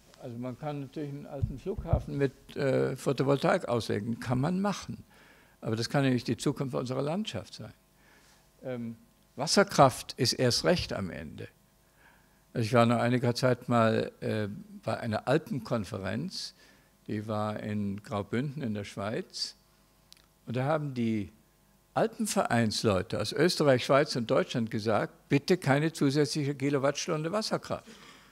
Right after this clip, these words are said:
Das ist inzwischen nur noch Naturzerstörung. Oder Mais,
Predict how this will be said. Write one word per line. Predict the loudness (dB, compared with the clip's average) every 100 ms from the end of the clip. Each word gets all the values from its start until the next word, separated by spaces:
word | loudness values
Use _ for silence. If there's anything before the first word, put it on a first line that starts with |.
| _ -8
Das | -6
ist | -6
inzwischen | -6 -4 0 0 0
nur | 0
noch | 0 -2
Naturzerstörung. | -4 -4 -4 -4 -8 -10 -12 -12 -16 -20 _ _ _ _ _ _ _ _ -20 _ _
Oder | -2 2 2 2 -2 -12 _ _ _ _ _
Mais, | -4 0 4 4 4 0 0